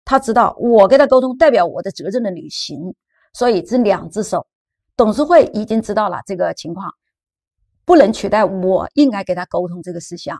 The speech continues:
所以大家也要这么理解，恰当吗？肯定不恰当。为什么呢？因为我们应该给他沟通，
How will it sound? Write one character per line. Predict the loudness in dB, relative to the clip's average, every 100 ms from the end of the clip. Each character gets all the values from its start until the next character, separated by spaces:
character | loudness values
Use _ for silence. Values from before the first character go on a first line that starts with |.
| _ _ _
所 | 0 0
以 |
大 | 0 0
家 | 0
也 | -2 -2
要 | -4
这 | 0 0
么 | 0
理 | -4 -14
解， | -16 -18 _ _ _ _
恰 | -2 0
当 | 0
吗？ | -4 -8
肯 | -6
定 | -4
不 | -4
恰 | -6 -8
当。 | -10 -14 _ _
为 | -2 -2
什 | -2
么 | -4
呢？ | -4 -8 _ _ _ _
因 | 4 6
为 | 6
我 | 2 -2 -2
们 | -4 -4 2
应 | 2
该 | 4 0
给 | -4
他 | -8
沟 | -8 -8
通， | -8 -18